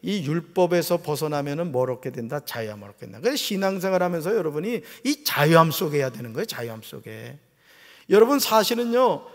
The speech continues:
우리는 이 법을 전공한 사람이 아니잖아요. 맨날 판사 검사들 봐봐.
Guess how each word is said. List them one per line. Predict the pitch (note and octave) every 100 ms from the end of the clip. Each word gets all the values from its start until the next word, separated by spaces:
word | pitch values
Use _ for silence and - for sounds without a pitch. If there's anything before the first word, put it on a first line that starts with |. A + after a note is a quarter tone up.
| - _ _ _
우리는 | - F#3+ A3+ A#3 A3+
이 | G#3+
법을 | G3+ D3+ D#3+ F#3
전공한 | F#3 E3+ E3 E3+ D#3
사람이 | D#3+ D#3+ E3
아니잖아요. | C3+ A#2+ C3 A2+ G#2+ A2 C3 _
맨날 | D3 D#3+ F3
판사 | F3 F#3 F3 E3
검사들 | D#3 C#3+ C#3+ D3+
봐봐. | B2+ A2 G#2